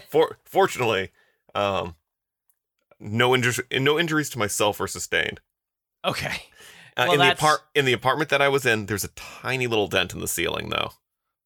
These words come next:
Speaker 1: Really? <laughs>
Speaker 2: Yeah, it, it really shot off.
Speaker 1: I, I like those bottles, like the, um, like, when they cork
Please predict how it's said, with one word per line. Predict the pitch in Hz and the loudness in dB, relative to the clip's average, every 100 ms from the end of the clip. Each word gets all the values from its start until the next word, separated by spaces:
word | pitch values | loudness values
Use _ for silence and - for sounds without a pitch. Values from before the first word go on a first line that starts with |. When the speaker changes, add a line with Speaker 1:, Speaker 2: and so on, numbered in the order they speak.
| - | -6
Speaker 1:
Really? | 156 151 151 - | -2 -2 -2 -6
<laughs> | - | -4
Speaker 2:
Yeah, | 120 123 | 0 2
it, | 117 131 | 2 0
it | 143 | 0
really | 117 95 | 2 2
shot | - 87 82 | 0 0 2
off. | 82 - _ _ _ _ _ _ _ _ _ _ | 0 -2 _ _ _ _ _ _ _ _ _ _
Speaker 1:
I, | 208 226 208 202 175 _ _ _ | -2 0 0 -4 -12 _ _ _
I | 196 | -4
like | 226 208 | -4 -4
those | 180 156 - | -6 -8 -4
bottles, | 127 120 117 110 | -2 -2 -4 -6
like | 147 143 - | -12 -12 -16
the, | 151 156 151 | -2 0 2
um, | 143 139 131 123 113 110 104 101 _ _ _ _ _ _ _ _ _ _ _ _ _ | 4 4 2 0 -8 -12 -14 -20 _ _ _ _ _ _ _ _ _ _ _ _ _
like, | 147 143 _ _ | -12 -12 _ _
when | 156 156 143 | -8 -8 -6
they | 131 135 | -6 -8
cork | - 147 139 | -6 -6 -6